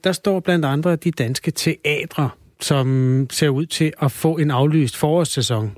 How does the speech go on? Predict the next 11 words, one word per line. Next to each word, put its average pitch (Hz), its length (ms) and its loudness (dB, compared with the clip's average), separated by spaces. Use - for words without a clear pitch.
og 135 120 -2
derfor 151 220 0
håber 143 300 0
på 147 140 -2
en 139 60 0
økonomisk 135 480 0
håndsrækning 143 640 -2
fra 123 220 0
kulturpolitikerne. 120 1000 -2
Godmorgen, 147 400 2
Allan 143 280 0